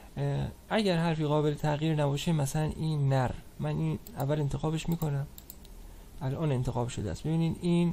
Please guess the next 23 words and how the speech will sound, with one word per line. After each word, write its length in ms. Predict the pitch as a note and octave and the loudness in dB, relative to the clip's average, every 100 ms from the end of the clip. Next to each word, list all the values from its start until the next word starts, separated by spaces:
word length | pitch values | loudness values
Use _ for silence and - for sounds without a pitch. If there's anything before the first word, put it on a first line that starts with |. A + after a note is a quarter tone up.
| - | 0
اه، 180 | C#3+ C3 C#3 | -2 -2 -2
دکمه 540 | C#3 - D#3 D#3 D3 | -4 -2 0 2 0
تغییر 500 | - C3 B2 C#3+ B2+ | 0 -2 0 0 -2
از 160 | B2+ B2 | -4 -2
بین 200 | C3+ C3 | 0 2
رفت، 260 | A#2 - - | 0 -2 -4
برای 160 | B2+ | 0
اینکه 220 | D#3 D#3 C3+ | 0 0 0
اصلاً 300 | C3 D3+ D3+ | 0 0 2
حروف 300 | C#3 C#3+ D3+ | 2 4 4
قابل 320 | C3+ C#3 C#3 | 4 6 4
تغییر 520 | C#3 C3+ D3 D#3+ D3 | 4 2 4 4 4
نداره. 300 | B2 - - - - - - - - - - - - - - - | 4 -2 -10 -16 -18 -18 -18 -18 -18 -18 -20 -18 -18 -18 -18 -6
اما 380 | D3+ E3 E3+ E3 | 2 4 4 4
مثلاً 360 | D#3 C#3+ D#3 D#3+ | 2 0 0 2
حرف 260 | D#3 D#3+ | 0 0
بعدی 360 | D#3+ C#3+ C#3+ E3 | 2 2 4 2
که 140 | - - | -2 0
الف 340 | C3+ C#3 C#3 | 2 2 2
هست، 320 | D3+ D#3+ D#3+ - | 0 0 -2 -4
این 180 | D#3+ D#3 | -2 -2
قابل 340 | - C3 C3 | 0 0 0
تغییره، 540 | B2 C3 B2 B2 - | 0 -2 -2 -4 -6